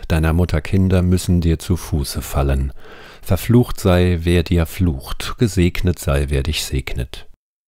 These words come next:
Zitat Ende. Edwin Johnson formulierte grundsätzlich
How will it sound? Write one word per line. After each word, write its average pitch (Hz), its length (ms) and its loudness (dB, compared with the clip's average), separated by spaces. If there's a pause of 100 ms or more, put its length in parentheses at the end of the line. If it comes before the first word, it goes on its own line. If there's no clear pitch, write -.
Zitat - 360 -6
Ende. 71 300 -4 (1600)
Edwin 127 380 2
Johnson 117 420 2
formulierte 87 480 2
grundsätzlich - 880 -2